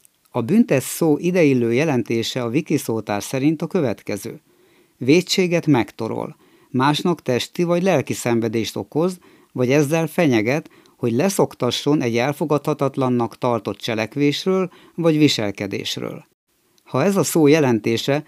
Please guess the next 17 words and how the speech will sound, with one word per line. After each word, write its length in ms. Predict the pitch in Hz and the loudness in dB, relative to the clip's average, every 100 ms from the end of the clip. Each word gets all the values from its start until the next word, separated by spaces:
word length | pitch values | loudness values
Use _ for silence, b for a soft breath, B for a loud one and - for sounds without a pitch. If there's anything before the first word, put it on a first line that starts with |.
| b - | b -6
akkor 260 | 131 - | -2 2
még 140 | 165 196 | 2 4
az 100 | 202 | 4
is 140 | 131 | 2
kiderülhet, 560 | - 170 127 131 131 147 | 2 2 4 4 4 2
hogy 120 | 151 | 2
egy 100 | 143 | 2
szülő 320 | - 202 175 | 2 2 2
nem 160 | 196 175 | 4 2
is 160 | 123 | 2
mindig 320 | 151 151 117 107 | 4 4 4 2
bünteti 400 | 131 120 110 110 | 2 2 -2 -2
a 40 | |
gyerekét, 540 | 104 120 139 180 170 | 0 -2 -2 -4 -2
amikor 320 | 175 170 165 185 | 0 -2 0 0
úgy 180 | 147 | 0
gondolja. 640 | 110 110 104 110 117 117 | 0 -2 -2 -4 -6 -8